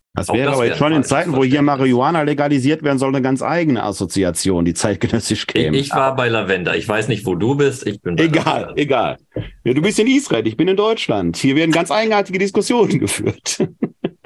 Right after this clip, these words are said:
Speaker 2: Aber der Aspekt, den du gesagt hast, der klingt nämlich genau hier mit. Denn wichtig ist, dass Gott entscheidet, was ihm Wohlgeruch ist und was nicht
Speaker 1: Ja.
Speaker 2: Wohlgeruch ist.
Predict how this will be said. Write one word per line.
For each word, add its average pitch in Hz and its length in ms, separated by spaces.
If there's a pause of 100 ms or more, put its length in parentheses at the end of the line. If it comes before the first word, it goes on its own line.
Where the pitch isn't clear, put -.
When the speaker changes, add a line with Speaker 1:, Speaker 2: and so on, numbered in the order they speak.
(2250)
Speaker 2:
Aber 131 120
der 143 140
Aspekt, 202 360
den 151 160
du 175 200
gesagt 151 420
hast, 139 200
der 113 200
klingt 196 340
nämlich 123 300
genau 123 360
hier 120 140
mit. 110 220
Denn 92 200
wichtig 220 440
ist, - 420
dass 107 400
Gott 190 280
entscheidet, 123 600
was 120 300
ihm 104 320
Wohlgeruch 135 720
ist 165 200
und 131 160
was 120 200
nicht 123 340
Speaker 1:
Ja. 156 60
Speaker 2:
Wohlgeruch 85 640
ist. - 220